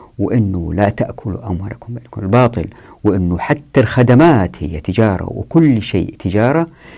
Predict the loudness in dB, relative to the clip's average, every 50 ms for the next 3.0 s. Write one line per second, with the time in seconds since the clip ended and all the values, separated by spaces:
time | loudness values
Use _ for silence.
0 | -14 -4 -4 -4 -4 0 0 2 4 4 4 2 2 2 2 4 4 4 2 2
1 | 2 2 2 2 2 0 -2 -2 0 -2 -2 -4 -6 -8 -14 -20 _ _ _ -6
2 | -4 -2 -2 0 -2 -4 -6 -6 -4 -2 0 0 2 2 2 0 0 -4 -10